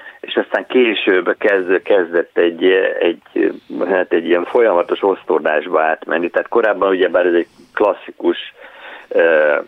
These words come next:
gazdag ember villa volt, a főterek azok a tulajdonoshoz tartoztak, és volt azt hiszem, hogy két szolgálati lakás, tehát ami a,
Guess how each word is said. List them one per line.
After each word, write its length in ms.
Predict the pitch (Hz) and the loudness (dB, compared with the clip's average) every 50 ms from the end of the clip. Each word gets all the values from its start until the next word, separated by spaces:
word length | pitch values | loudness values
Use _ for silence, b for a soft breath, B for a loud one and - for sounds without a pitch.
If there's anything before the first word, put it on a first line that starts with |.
| _ _ _ _ _ _ _ _ _ | _ _ _ _ _ _ _ _ _
gazdag 460 | - - 101 95 92 85 78 87 - 82 | -4 0 2 2 2 2 0 0 0 0
ember 400 | 85 82 80 82 82 80 78 76 | 0 -2 0 0 0 0 0 0
villa 360 | 85 104 113 117 117 113 104 | 2 2 4 4 4 2 2
volt, 560 | 95 95 95 92 92 90 87 - - - - - _ - 107 107 98 - - | 2 2 2 4 4 2 0 -2 -8 -16 -18 -16 _ -6 -4 -2 -2 -2 -2
a 80 | - - | -4 -6
főterek 920 | - - - 101 90 87 - - 90 80 78 73 69 - - - - - - | -4 0 2 2 2 2 2 2 2 2 2 0 0 -2 -8 -14 -16 -12 -6
azok 320 | - 82 78 76 73 - - | -4 -4 -2 -2 -4 -2 -2
a 220 | 73 67 69 - - _ _ _ _ _ _ - - 104 - - | 0 0 0 -2 -6 _ _ _ _ _ _ -20 -16 -12 -12 -6
tulajdonoshoz 720 | - 117 123 127 120 113 123 117 113 107 98 - - 120 - - | 0 2 2 2 2 2 2 0 0 0 -2 -2 -4 -6 -4 -2
tartoztak, 640 | - 101 92 95 - - 101 92 - - 90 85 - | 0 0 0 0 0 0 -2 -2 -2 -2 -4 -2 -2
és 180 | 92 90 - - | -2 -4 -4 -2
volt 300 | - 90 87 87 82 - | -2 0 0 0 0 0
azt 180 | 95 82 80 - | -2 -4 -4 -4
hiszem, 160 | - - 78 | -8 -12 -10
hogy 140 | 76 76 - _ | -10 -12 -12 _
két 440 | - - 101 87 78 76 76 - - - - | -6 -2 0 2 2 0 -2 -4 -8 -10 -4
szolgálati 560 | - 87 80 78 73 73 71 71 71 - - | 0 0 0 2 0 0 0 -2 -2 -4 -4
lakás, 560 | 78 76 76 - - 85 82 90 90 - - - | -2 -2 -2 -2 -2 -2 -2 -2 -4 -6 -6 -4
tehát 300 | - 73 76 76 - - | -2 -2 -2 -2 -4 -6
ami 220 | 71 71 73 73 | -8 -6 -4 -4
a, 160 | 73 76 73 | -4 -4 -4